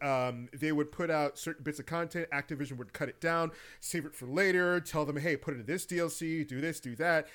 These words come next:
And then a-, as a consumer, as a gamer, you don't really know what's going on, what the actual story is, but a lot of things were leaking, like, "Oh, hey, this content came out this way because Activision told us we need it for this date and we weren't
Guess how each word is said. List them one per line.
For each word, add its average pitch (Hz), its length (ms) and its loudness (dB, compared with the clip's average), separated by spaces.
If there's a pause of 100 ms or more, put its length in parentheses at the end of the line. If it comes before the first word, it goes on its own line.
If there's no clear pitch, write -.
(120)
And 156 160 0
then 147 360 -2
a-, 151 220 2
as 151 160 2
a 147 40 -2
consumer, 196 460 -2
as 135 120 -2
a 131 40 -6
gamer, 180 280 0
you 139 140 -2
don't 190 260 0
really 196 240 0
know 208 140 0
what's 202 120 -6
going 190 240 -4
on, 196 200 -2
what 135 100 -2
the 131 180 -6
actual 143 560 -2
story 147 460 -4
is, 208 220 -2 (360)
but 143 400 4
a 143 60 -4
lot 160 180 2
of 180 80 -4
things 175 200 -4
were 147 80 0
leaking, 160 280 -4
like, 127 180 -2
"Oh, 151 140 2
hey, 135 340 2 (300)
this 160 180 2
content 170 360 -2
came 160 160 -2
out 139 140 -2
this 202 200 0
way 196 120 2
because 143 480 0 (220)
Activision 110 440 -10
told 123 260 -2
us 120 140 -8
we 113 80 -8
need 117 180 -6
it - 80 -12
for 117 180 -8
this 110 320 -6
date 135 280 -4
and 107 140 -12
we 120 120 -6
weren't 107 280 -10